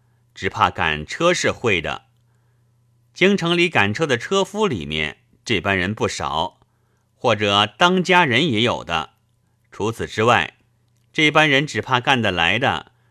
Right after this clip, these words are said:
只有讹诈讨饭了。所以每每有些谣言，说某大人和车夫换帖，某大佬和底下人认了干亲家。起先听见，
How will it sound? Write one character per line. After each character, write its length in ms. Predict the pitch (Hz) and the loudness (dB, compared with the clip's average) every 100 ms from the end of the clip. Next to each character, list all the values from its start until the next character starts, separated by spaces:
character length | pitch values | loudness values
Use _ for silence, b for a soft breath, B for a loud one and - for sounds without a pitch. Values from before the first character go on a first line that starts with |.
| _ _ | _ _
只 160 | 190 | 0
有 180 | 190 123 | 2 2
讹 240 | 101 113 | 0 -2
诈 180 | 151 151 | 0 0
讨 280 | 104 - 80 | 0 -4 -8
饭 260 | 76 120 92 | 2 2 2
了。 360 | 78 57 - _ _ _ _ _ _ | -4 -10 -14 _ _ _ _ _ _
所 220 | _ 87 | _ -6
以 120 | 87 82 | -4 -2
每 240 | 82 104 | -2 0
每 160 | 110 110 | 0 0
有 140 | 87 | 0
些 200 | 82 104 | -2 -2
谣 200 | 90 104 | 0 2
言， 420 | 117 82 90 113 _ _ _ _ _ | 2 0 0 -2 _ _ _ _ _
说 220 | - 196 | -2 0
某 240 | 185 123 117 | 2 2 2
大 220 | 175 147 | 2 2
人 180 | 117 143 | 0 -2
和 120 | 139 | -4
车 280 | - 185 185 | -4 -2 -2
夫 180 | 185 | -2
换 260 | 180 180 113 | -2 0 -2
帖， 540 | - 80 69 82 90 _ _ _ _ _ | -6 -12 -6 -4 -6 _ _ _ _ _
某 260 | 113 127 139 | -2 2 4
大 200 | 196 147 | 4 4
佬 480 | 98 73 80 104 _ | 2 -4 -4 -8 _
和 220 | - 160 | -4 -4
底 240 | 165 95 | -2 -6
下 160 | 80 90 | -6 -4
人 380 | 85 90 123 - | 0 0 -2 -4
认 160 | - 156 | -4 -4
了 120 | 90 | -4
干 300 | - 160 185 | -2 -2 -2
亲 340 | - 220 110 | -2 -4 -4
家。 260 | 85 82 - _ _ _ _ _ _ _ | -4 -8 -10 _ _ _ _ _ _ _
起 260 | - 135 147 | -6 -2 0
先 220 | 214 208 | 0 -2
听 220 | - 180 | 0 -2
见， 420 | 156 120 82 - | 0 -2 -2 -6